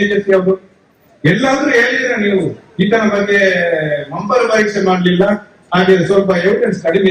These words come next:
ಇದೆ ಅಂತ ಹೇಳಿ ಹೇಳಿದ್ರೆ ಹೇಳಿರಲ್ಲ. ಜಡ್ಜ್‌ಮೆಂಟ್ ಆದ ತಕ್ಷಣ ನೀವು ಈತನೇ ಆರೋಪಿ, ಆರೋಪಿ ಅಂತ ನಿಮಗೆ ಕಾನೂನು ಅಪ್ಲೈ ಆಗುದಿಲ್ವಾ? ಒಂದು ನ್ಯಾಯಾಲಯ ಜಡ್ಜ್‌ಮೆಂಟ್ ಕೊಟ್ಟ ನಂತರ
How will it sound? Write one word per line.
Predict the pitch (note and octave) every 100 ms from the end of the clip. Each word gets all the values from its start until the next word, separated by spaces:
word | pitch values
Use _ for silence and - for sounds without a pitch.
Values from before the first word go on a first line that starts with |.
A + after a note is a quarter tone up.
| D3+
ಇದೆ | C#3+
ಅಂತ | D3 C#3 B2+ D#3+
ಹೇಳಿ | C#3+ A#2+ A2+
ಹೇಳಿದ್ರೆ | B2+ C3+ - - _ _ _ _ _ _ _ -
ಹೇಳಿರಲ್ಲ. | F#3+ D#3 D#3 A3 G#3 G#3 - - - - - - - - - - - - - - - _ _ _ _ _ _ -
ಜಡ್ಜ್‌ಮೆಂಟ್ | G#3 - D#4 E4 D4
ಆದ | D4 D#4
ತಕ್ಷಣ | D4 D4 D4 C#4+
ನೀವು | C#4 C4+ C4+
ಈತನೇ | C#4 D4+ D4+ C#4+ C#4
ಆರೋಪಿ, | C#4+ C#4 C#4 C4
ಆರೋಪಿ | C4 C#4 C4+ -
ಅಂತ | B3 A#3+ A3
ನಿಮಗೆ | A3+ C#4 C#4 B3
ಕಾನೂನು | B3 B3 A#3 G#3+
ಅಪ್ಲೈ | G3 G#3 G3
ಆಗುದಿಲ್ವಾ? | - E3 C#3 A#2 - A#2 - _ _ _ _ _ _ -
ಒಂದು | B3+ D4
ನ್ಯಾಯಾಲಯ | B3+ C4+ D#4 D#4 D4+
ಜಡ್ಜ್‌ಮೆಂಟ್ | B3+ C#4 D#4 D4+ C#4+
ಕೊಟ್ಟ | C4+ C4+
ನಂತರ | B3+ A3+ A#3+